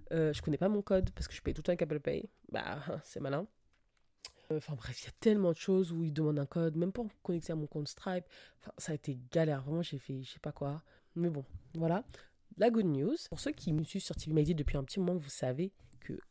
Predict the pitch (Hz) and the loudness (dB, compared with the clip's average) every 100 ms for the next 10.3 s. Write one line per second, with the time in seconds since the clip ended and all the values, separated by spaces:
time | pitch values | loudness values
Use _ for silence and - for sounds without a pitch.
0 | - 151 156 - 135 151 139 147 160 185 | -6 -4 -4 -8 -4 -2 0 -2 -2 0
1 | 208 - 135 - 160 - - - 135 135 | -2 -2 -6 -2 -2 0 -4 -2 -2 -2
2 | 131 139 131 - - - - - - 156 | -2 -4 -4 -8 -18 -20 -20 -14 -4 -2
3 | 135 135 147 143 175 220 - - 175 151 | -2 -4 -2 -2 -2 -2 -6 -8 -4 -4
4 | - - 147 147 147 147 143 151 147 139 | -4 -6 -2 0 0 0 0 2 4 2
5 | 147 143 139 - - - - _ - 311 | 0 -6 -10 -18 -20 -20 -20 _ -4 4
6 | 392 240 156 143 - 339 - 143 139 139 | 6 6 4 0 -2 -4 -2 -2 0 0
7 | 139 143 196 370 _ _ - - - 190 | 0 0 -2 -6 _ _ -20 -20 -6 -4
8 | 160 147 135 143 196 - - 147 - _ | 0 -2 0 -2 -4 -8 -8 -8 -10 _
9 | - - 202 220 226 - 196 202 - 180 | -14 0 2 4 0 -2 2 2 2 -2
10 | - - | -2 -10